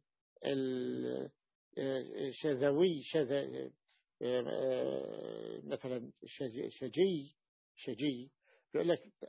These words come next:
قلبت الياء وألف، شجا، ثم قلبت الألف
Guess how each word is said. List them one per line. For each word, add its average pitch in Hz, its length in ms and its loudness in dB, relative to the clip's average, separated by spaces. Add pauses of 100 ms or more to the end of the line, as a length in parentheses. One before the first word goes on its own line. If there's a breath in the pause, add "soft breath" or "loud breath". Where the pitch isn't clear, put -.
قلبت 170 360 4
الياء 175 680 4 (400)
وألف، 160 800 4 (380)
شجا، 135 600 4
ثم 175 300 -4
قلبت 196 380 2
الألف 202 440 2